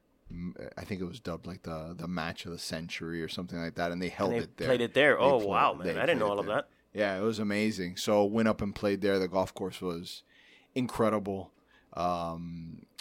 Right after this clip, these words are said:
Speaker 1: if you're a golf geek like I am, it's the, uh, it's the closest thing you get to Pinehurst Number Two, which is also a Do-, Donald Ross course. And when I get there, I, I go into the pro shop. I'm ready to pay for my green fee. I'm ready to go. The, um,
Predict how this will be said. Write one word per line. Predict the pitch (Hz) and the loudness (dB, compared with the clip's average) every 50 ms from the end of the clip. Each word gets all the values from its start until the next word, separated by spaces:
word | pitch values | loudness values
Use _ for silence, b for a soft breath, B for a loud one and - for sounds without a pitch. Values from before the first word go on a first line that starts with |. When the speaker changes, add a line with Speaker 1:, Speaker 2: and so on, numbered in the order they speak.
| - _ _ _ | -20 _ _ _
Speaker 1:
if | - 104 - - | -8 -8 -2 0
you're | 117 110 | 2 2
a | 110 98 | 2 2
golf | 92 110 104 104 98 - - | 0 0 0 0 0 -4 -8
geek | - 107 107 98 - - - | -6 -6 -6 -6 -4 -4 -4
like | 98 95 90 101 | -2 -2 -2 -2
I | 98 95 95 | -2 -2 -2
am, | 95 92 90 90 90 90 92 | -2 -2 -2 -2 -2 -2 -4
it's | 92 95 - - - | -4 -4 -6 -8 -10
the, | - 101 95 95 98 95 | -6 -6 -4 -2 0 0
uh, | 87 87 85 85 82 80 80 80 82 92 113 - _ b b b b b b b b b b | 0 -2 -2 -4 -4 -6 -6 -8 -10 -12 -14 -18 _ b b b b b b b b b b
it's | - 101 - - | -10 -8 -6 -6
the | 113 | -6
closest | - - 117 120 113 117 120 - - | -2 2 2 4 4 2 -2 -2 0
thing | 120 110 107 | 0 2 2
you | 107 101 | 2 2
get | 90 101 101 92 - | 2 2 0 0 0
to | - 101 95 - _ | -4 -6 -6 -4 _
Pinehurst | - - 98 98 101 92 104 95 - - | -6 -4 -2 -4 -2 -4 -4 -4 -4 -6
Number | 98 95 95 87 82 | -6 -6 -6 -6 -6
Two, | - - 95 85 80 | -8 -6 -6 -6 -6
which | 87 90 90 - | -6 -8 -8 -6
is | 98 90 | -4 0
also | 101 92 90 - - 104 90 | 2 2 0 0 -2 -4 -4
a | 85 | -2
Do-, | - 95 87 - - - | -2 -2 -2 -2 -4 -6
Donald | 87 92 90 95 92 87 - | -6 -4 -4 -4 -4 -6 -6
Ross | 92 85 87 - - | -6 -6 -4 -6 -8
course. | - - 101 87 78 - - - - - b b b b b b b b b | -10 -8 -8 -8 -8 -8 -10 -12 -12 -14 b b b b b b b b b
And | - 98 113 | -6 -2 0
when | 117 110 104 | 2 4 4
I | 107 | 2
get | 104 - 127 131 135 - | 4 6 8 6 6 6
there, | - 101 90 90 | 2 0 2 2
I, | 87 90 90 80 85 | 2 0 0 -2 -4
I | 98 | -6
go | 98 95 107 101 107 | -6 -4 -4 -2 -2
into | 107 101 - 95 | -2 -4 -6 -6
the | 95 | -8
pro | 92 - - 117 117 | -4 0 2 2 2
shop. | 110 - - 110 107 107 104 101 - | 2 0 0 0 2 2 2 0 -2
I'm | 90 87 95 | -6 -6 -4
ready | 95 95 92 | -4 -4 -4
to | 90 | -4
pay | 87 - 104 101 | -6 -4 -4 -4
for | 95 - 95 | -4 -6 -8
my | 85 82 | -10 -10
green | 87 90 104 110 107 107 107 | -8 -6 -4 -4 -4 -4 -6
fee. | - - 107 104 101 98 101 98 | -6 -4 -4 -4 -2 -2 -4 -4
I'm | 90 90 | -4 -4
ready | 92 92 90 87 | -4 -4 -4 -4
to | 85 87 | -6 -4
go. | 87 101 107 110 110 101 95 95 92 b b b b b b b _ - | 0 2 4 4 4 4 2 0 -4 b b b b b b b _ -8
The, | 85 104 101 | -6 -4 -4
um, | 101 95 95 95 95 92 90 90 90 90 87 87 87 90 87 69 | -2 -4 -4 -4 -4 -4 -4 -4 -6 -8 -8 -10 -10 -10 -10 -12